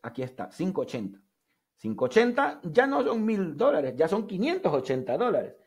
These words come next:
Entonces, si le doy clic aquí, vean, ya me pone cinco ochenta de dólares. Siempre el mismo contrato, lo único que le cambié es el mes de expiración, el mes donde va a vencer.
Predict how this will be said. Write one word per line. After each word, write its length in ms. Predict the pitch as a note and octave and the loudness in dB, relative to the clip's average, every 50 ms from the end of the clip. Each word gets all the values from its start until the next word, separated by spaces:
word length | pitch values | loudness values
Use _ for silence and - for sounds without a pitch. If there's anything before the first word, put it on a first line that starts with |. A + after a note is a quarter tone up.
| _ _ _ - | _ _ _ -10
Entonces, 340 | B2+ C#3 G3+ G#3+ G#3 G3 | -6 0 0 2 2 2
si 80 | D3 C#3 | -2 -2
le 100 | B2+ C#3 | -2 0
doy 120 | E3 F#3+ | 0 2
clic 200 | F#3+ G#3+ A#3+ B3 | 4 4 4 4
aquí, 420 | C4 A#3+ A#3 F#3 G3 - F#3+ - _ _ _ _ _ _ _ _ _ _ _ _ | 4 2 2 0 -2 -2 -4 -10 _ _ _ _ _ _ _ _ _ _ _ _
vean, 400 | - C#3+ D#3 F3 G#3+ - - - _ _ _ _ _ _ _ _ _ _ _ _ _ _ _ _ _ _ _ _ _ _ _ - | 2 4 4 4 2 -2 -8 -14 _ _ _ _ _ _ _ _ _ _ _ _ _ _ _ _ _ _ _ _ _ _ _ -2
ya 140 | A#2+ D#3 | -2 0
me 140 | D#3+ E3+ D#3+ D#3 D3 | 0 0 -2 -4 -4
pone 260 | - - F3+ G3+ A3 - | -2 0 0 0 0 -4
cinco 260 | - D3+ E3 E3 E3+ | -6 -8 -6 -4 -4
ochenta 360 | D#3+ D#3+ F3 E3+ D3+ - F3 D#3 | -4 -4 -4 -6 -2 -2 0 2
de 60 | B2 | 2
dólares. 300 | A2+ G#2+ F2+ D#2 - - _ _ _ _ | 2 0 0 -4 -8 -14 _ _ _ _
Siempre 480 | _ - D3+ F#3+ G3 F#3+ G3 F#3+ G3 - | _ -2 0 0 2 2 0 -2 -2 -4
el 140 | C3+ C3 B2 | -4 -4 -2
mismo 260 | C3 E3 F3+ F3 E3 | -2 -2 -2 0 0
contrato, 380 | F#3 F#3 F#3+ G#3+ A3+ - - | 0 2 4 4 4 6 6
lo 100 | G#3+ E3 | 6 6
único 280 | D3 E3 F#3 F#3+ F3+ F#3 | 6 4 2 0 -2 0
que 80 | F#3 F#3 | 0 0
le 100 | F3+ - | 0 0
cambié 400 | F#3 E3 E3+ E3+ A3 A#3+ - G3+ | -2 -4 2 4 6 6 6 4
es 120 | G3 F#3+ | 2 2
el 120 | F3+ D3 D3 | 2 0 2
mes 380 | E3 F3+ G#3+ A#3+ B3+ B3+ - - - _ _ _ _ | 2 2 2 2 2 0 -2 -10 -20 _ _ _ _
de 220 | - C#3+ G#3+ A#3 | 4 8 8 8
expiración, 640 | A#3 - - - - E3 C#3+ B2+ - - F3+ D3+ B2+ | 8 6 0 -4 0 0 0 2 2 2 0 0 0
el 60 | B2 | 0
mes 240 | C#3+ F#3 G#3+ G#3 - - | 0 0 0 0 -2 -4
donde 280 | D#3 E3+ E3 D3 C#3 B2+ | -2 -2 0 0 2 4
va 200 | D#3+ G3 G#3 - | 6 4 6 6
a 260 | E3+ E3 D#3+ D3 - - | 4 4 4 2 0 2
vencer. 640 | C#3+ D3 C3+ A2 G2 - - - F#3 C#3+ - - | 4 4 4 4 0 -4 -2 2 2 2 0 -2